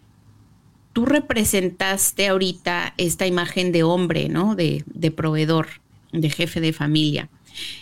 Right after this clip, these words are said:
y de protector. Y muchas veces yo creo que en, en el papel del hombre,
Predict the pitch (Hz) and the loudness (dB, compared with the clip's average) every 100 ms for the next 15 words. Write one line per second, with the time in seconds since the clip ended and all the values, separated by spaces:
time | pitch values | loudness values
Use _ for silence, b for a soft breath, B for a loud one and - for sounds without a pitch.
0 | B - 175 170 165 160 156 151 151 151 | B -2 2 4 6 6 4 2 -2 -4
1 | 160 165 170 165 160 156 - 170 - - | -2 0 0 -2 -2 -4 -4 -4 -4 -14
2 | B B B B - - 202 220 247 254 | B B B B -8 0 2 2 2 -2
3 | 247 226 233 214 220 214 214 202 202 190 | 0 0 0 2 0 0 -2 2 2 0
4 | 190 175 165 160 - 170 165 165 165 165 | 0 2 2 0 0 2 2 2 -2 -2
5 | 180 190 208 214 214 196 208 202 165 160 | 0 2 2 2 2 2 2 2 2 2
6 | 175 | 0